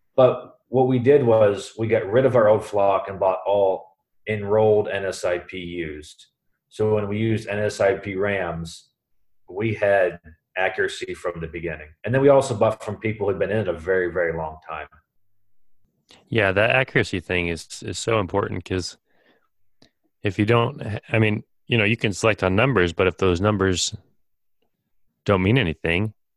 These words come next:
Speaker 2: then you're not really selecting on anything. So, um, you know, it's, it's important to make sure that, that what you're selecting on is, is actually accurate information. It, it's just like a-, anything. I mean, if, if you were to go out and buy a car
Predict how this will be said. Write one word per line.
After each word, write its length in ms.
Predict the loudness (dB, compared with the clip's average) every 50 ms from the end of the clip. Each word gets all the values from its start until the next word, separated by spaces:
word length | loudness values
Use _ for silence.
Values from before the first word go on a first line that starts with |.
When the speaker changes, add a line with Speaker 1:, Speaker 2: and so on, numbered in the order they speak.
| _ _ _ _ _ _
Speaker 2:
then 140 | -4 -2 0
you're 100 | 0 2
not 160 | 2 0 2
really 160 | 2 2 0 0
selecting 400 | 0 0 0 0 0 0 -2 -2
on 100 | -2 -2
anything. 500 | -2 -6 -6 -8 _ -8 -8 -8 -8 -10 _
So, 280 | -10 -6 -4 -4 -4 -6 _ _ _ _ _ -20 -20 -20 _ _ _ _ -8
um, 400 | -6 -4 -4 -4 -4 -6 -8 -10 _ _ _ _ _ _ _
you 80 | -12 -10
know, 120 | -8 -8
it's, 320 | -8 -10 _ -14 -18 -14 -12
it's 200 | -12 -12 -12 -12
important 360 | -12 -10 -10 -10 -10 -10 -12
to 60 | -12
make 180 | -12 -12 -12 -10
sure 180 | -8 -8 -8 -8 -8 -8
that, 160 | -12 -12 -12 _ -10
that 140 | -8 -8 -6
what 120 | -6 -6
you're 120 | -8 -8 -10
selecting 480 | -10 -8 -6 -6 -6 -6 -6 -6 -4
on 180 | -2 0 0 0
is, 260 | -2 -4 -6 -8 -12 _ _ _ _ _ _ _ _ _ _ _ _ _ -6
is 120 | -2 0 0
actually 420 | 0 -2 -4 -6 -4 -2 0 0
accurate 320 | 0 -2 -2 -2 0 0
information. 600 | 0 0 -2 -2 0 0 0 0 -2 -2 -2 0
It, 140 | 0 0 2 0
it's 180 | -2 -2 -2 -2
just 220 | -2 -2 0 0
like 180 | 0 -2 -2 -4 _ _ _ -14 -8 -4
a-, 200 | -4 -4 -4 -2
anything. 420 | 0 2 2 2 2 0 0 0
I 40 | 0
mean, 160 | 0 0 0
if, 160 | -2 -2 0
if 160 | -2 0 2
you 100 | 2 2
were 80 | 4 2
to 60 | 2
go 140 | 4 4 4
out 140 | 4 2 0
and 120 | 0 0
buy 120 | 2 2 2
a 80 | 2
car 520 | 0 0 2 4 4 4 4 2 0 -2